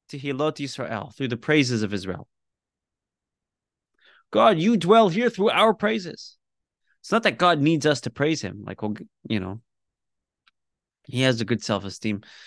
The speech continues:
Um, but our praises, our prayers bring him into this world. And he was in this world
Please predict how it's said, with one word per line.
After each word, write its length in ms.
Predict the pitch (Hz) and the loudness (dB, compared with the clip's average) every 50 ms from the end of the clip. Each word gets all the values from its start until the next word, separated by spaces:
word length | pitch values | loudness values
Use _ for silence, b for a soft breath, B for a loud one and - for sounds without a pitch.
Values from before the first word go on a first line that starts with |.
| B B B B B B B B - - - | B B B B B B B B -20 -6 0
Um, 540 | - 120 117 113 113 113 113 113 113 110 - _ _ _ _ _ 202 - _ _ _ | 2 4 4 4 4 4 4 4 2 0 -4 _ _ _ _ _ -20 -20 _ _ _
but 180 | - 123 - - _ - | -4 -4 -4 -4 _ 0
our 180 | 170 196 208 | 2 2 2
praises, 880 | - - - 214 240 262 247 180 156 131 120 113 117 - - - - - _ _ _ _ _ _ _ | 2 2 4 4 4 4 2 2 0 0 0 0 -2 -6 -8 -10 -12 -16 _ _ _ _ _ _ _
our 160 | 180 208 233 220 | 0 0 0 0
prayers 480 | - - - 226 226 226 185 147 127 | 0 -2 -4 -2 -2 -2 -4 -6 -6
bring 340 | - _ - 214 247 247 240 | -8 _ -8 -6 -6 -2 0
him 140 | 220 220 226 | 0 0 0
into 220 | 240 202 - 208 | -2 -4 -4 -4
this 200 | 202 220 196 - | -4 -4 -4 -2
world. 380 | - 233 233 220 190 - - - _ _ _ _ _ _ _ _ _ _ _ _ _ _ _ _ _ _ _ _ _ _ _ _ _ _ _ _ _ _ _ _ _ _ _ _ _ _ _ _ _ _ _ _ _ _ _ _ _ _ _ _ _ _ _ _ _ _ _ _ _ _ _ _ - | -4 -2 -2 -2 -4 -6 -10 -14 _ _ _ _ _ _ _ _ _ _ _ _ _ _ _ _ _ _ _ _ _ _ _ _ _ _ _ _ _ _ _ _ _ _ _ _ _ _ _ _ _ _ _ _ _ _ _ _ _ _ _ _ _ _ _ _ _ _ _ _ _ _ _ _ 0
And 140 | - 160 | 2 2
he 120 | 151 180 233 | 4 4 4
was 220 | 240 233 202 170 | 4 4 4 4
in 140 | 247 247 233 | 2 2 2
this 200 | 226 208 180 - | 0 0 0 0
world 420 | 175 160 139 117 101 92 92 - | 0 0 0 0 0 -2 -6 -12